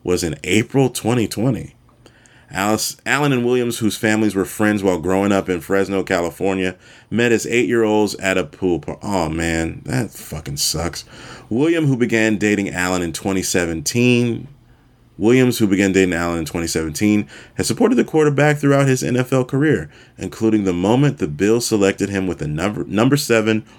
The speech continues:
overall pick in the twenty eighteen gra-, draft. As for Steinfeld, the singer shared that she is currently single in her May twenty twenty-three cover interview with People,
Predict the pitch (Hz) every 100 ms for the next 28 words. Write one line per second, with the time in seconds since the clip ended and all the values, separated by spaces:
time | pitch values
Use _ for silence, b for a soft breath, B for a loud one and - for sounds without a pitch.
0 | B - 123 131 113 110 - 98 - 85
1 | 73 101 95 82 87 - 85 82 76 71
2 | 76 - - 95 73 - - B B B
3 | - 95 90 87 - - 110 120 110 120
4 | 113 110 B B B B - 98 - 131
5 | 131 - 120 117 117 98 92 101 90 -
6 | 107 113 123 135 - 95 90 101 127 B
7 | B - 92 92 85 87 101 110 - 98
8 | 107 - 101 113 120 - 95 85 87 90
9 | B B B - 87 92 85 90 92 -
10 | 196 180 85 82